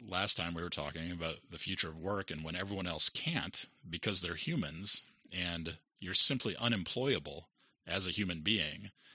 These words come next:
or the scenarios where, you know, there's only so much food on the moon <laughs> or Elysium, where one percent of people are living, you know,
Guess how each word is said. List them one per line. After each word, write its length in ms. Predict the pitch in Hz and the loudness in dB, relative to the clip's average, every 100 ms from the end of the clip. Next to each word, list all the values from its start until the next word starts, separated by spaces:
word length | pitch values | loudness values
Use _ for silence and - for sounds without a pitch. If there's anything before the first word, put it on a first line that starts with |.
| - - - - - _ _ 90 | -20 -20 -18 -18 -20 _ _ -6
or 480 | 92 90 85 85 90 _ _ | -2 0 0 -4 -8 _ _
the 80 | 85 | 6
scenarios 600 | - 95 92 87 85 82 | 8 8 4 2 2 0
where, 360 | 87 82 78 80 - _ | 0 -4 -4 -6 -12 _
you 140 | - 85 | -6 -6
know, 100 | 80 95 | -6 -8
there's 220 | 104 90 101 | -4 0 0
only 200 | 101 92 | 2 4
so 140 | 101 | 2
much 220 | 90 80 | 2 -2
food 280 | - 113 101 | 0 -2 -4
on 160 | 87 85 | -4 -4
the 80 | |
moon 340 | 82 110 95 98 - - - - | -4 -2 6 8 8 6 -6 6
<laughs> 160 | 190 147 - - - | 6 6 0 -4 -2
or 420 | 95 98 98 110 135 | 0 2 2 0 -2
Elysium, 720 | 98 98 151 95 85 98 147 - - - - - | -2 2 4 4 2 -2 -6 -8 -14 -14 -14 -6
where 260 | 87 87 | -2 -2
one 280 | 87 85 101 | -2 -2 -2
percent 320 | 107 98 98 | 2 2 2
of 60 | 95 | 2
people 240 | 98 92 | 0 0
are 80 | 90 | -2
living, 500 | 90 90 92 87 90 92 - | 0 0 0 -2 -6 -8 -10
you 140 | 92 90 | -8 -6
know, 140 | 82 | -6